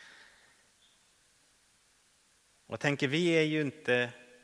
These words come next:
riktigt där i vårt samhälle, men vi lever med en enorm polarisering. Den här cancelkulturen som är så utbredd att jag kan inte vara tillsammans med den som tycker och tänker annorlunda.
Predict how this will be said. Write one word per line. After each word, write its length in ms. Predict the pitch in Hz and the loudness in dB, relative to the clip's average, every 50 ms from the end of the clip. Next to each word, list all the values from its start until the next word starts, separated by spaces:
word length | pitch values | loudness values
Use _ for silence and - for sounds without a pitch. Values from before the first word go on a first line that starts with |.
| _ _ - | _ _ -12
riktigt 680 | 123 123 143 135 - - - - - 120 113 - - - | -10 -10 -10 -12 -14 -18 -18 -12 -12 -12 -12 -12 -18 -16
där 540 | - 120 120 160 160 131 92 85 80 82 90 | -14 -6 -4 -2 -2 0 0 0 -2 -4 -4
i 100 | - 117 | -8 -8
vårt 300 | 110 120 143 175 165 - | -8 -8 -10 -12 -12 -12
samhälle, 600 | - - 127 95 78 73 80 80 73 82 95 107 - - | -8 -6 -6 -6 -6 -8 -12 -12 -10 -10 -12 -12 -14 -10
men 160 | - 113 117 117 | -8 -8 -6 -4
vi 80 | 147 | -4
lever 380 | 147 156 156 151 143 156 160 147 | -4 -4 -6 -6 -6 -6 -8 -8
med 140 | 147 160 160 | -8 -8 -8
en 100 | 165 147 | -8 -8
enorm 720 | - 190 190 196 196 202 214 226 233 226 220 190 160 135 | -6 -6 -4 -2 -2 -2 -2 -4 -4 -4 -6 -6 -6 -8
polarisering. 880 | - - 165 139 131 127 117 113 - - 101 87 82 80 82 - - - _ | -8 -8 -8 -6 -6 -6 -6 -8 -10 -12 -12 -14 -14 -18 -18 -20 -20 -20 _
Den 120 | - 131 139 | -6 -2 0
här 80 | 147 | 0
cancelkulturen 920 | - - 175 156 139 - - 139 - - 139 123 - 156 156 151 147 143 127 | 2 2 0 0 0 0 -2 -4 -4 -4 -8 -8 -4 -4 -2 0 -2 -2 -2
som 220 | - 147 143 139 | -2 -4 -4 -4
är 140 | - 139 131 | -2 -2 -2
så 220 | 123 - - 143 - - - | -2 -2 -6 -6 -6 -4 -4
utbredd 720 | 175 160 131 120 - - - - 139 143 143 143 117 - - - - - - | -2 -2 -2 -4 -8 -10 -6 0 2 4 4 2 2 -4 -12 -14 -12 -6 0
att 120 | - 147 143 | 0 4 4
jag 140 | 160 147 | 4 6
kan 140 | - 196 202 | 6 6 6
inte 220 | 202 185 - 185 147 | 6 6 6 6 4
vara 560 | 131 139 220 240 226 202 180 175 208 247 240 | 6 8 8 8 10 10 10 10 10 10 8
tillsammans 800 | 220 - 254 - - - 240 247 262 262 254 247 247 233 - | 8 6 4 4 8 8 10 10 10 10 8 8 8 6 6
med 100 | 233 220 | 6 8
den 160 | 208 208 214 190 | 10 10 8 8
som 160 | - 208 180 | 6 0 0
tycker 500 | - - 262 - - - - 233 233 226 | 4 4 4 4 4 0 4 8 8 8
och 100 | 220 - | 8 8
tänker 560 | - 233 233 233 220 - - 220 214 - 214 | 6 6 6 6 4 2 4 4 4 6 8
annorlunda. 800 | 214 226 226 220 214 214 214 220 254 262 233 214 151 120 95 85 | 6 6 6 6 4 4 6 6 6 6 6 4 4 2 2 0